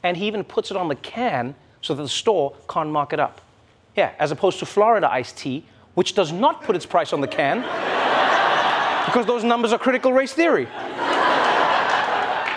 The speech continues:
And, you know, I, like, it's so rare to see a company that's just like, "You know what?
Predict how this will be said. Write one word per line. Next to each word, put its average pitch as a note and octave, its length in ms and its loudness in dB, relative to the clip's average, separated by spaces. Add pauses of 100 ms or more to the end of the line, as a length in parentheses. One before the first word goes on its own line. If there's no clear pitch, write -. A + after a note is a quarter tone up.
(500)
And, E4 140 0
you F#4+ 80 2
know, G4+ 120 4
I, - 280 0
like, - 400 -4
it's - 160 0
so D4+ 140 6
rare G#3+ 320 6
to G#3 100 -10
see G#3+ 160 0
a F3+ 60 4
company F3+ 400 0
that's D#3+ 180 2
just F#3+ 160 0
like, F3+ 200 0
"You C4+ 60 -2
know F4+ 120 2
what? F#4 200 4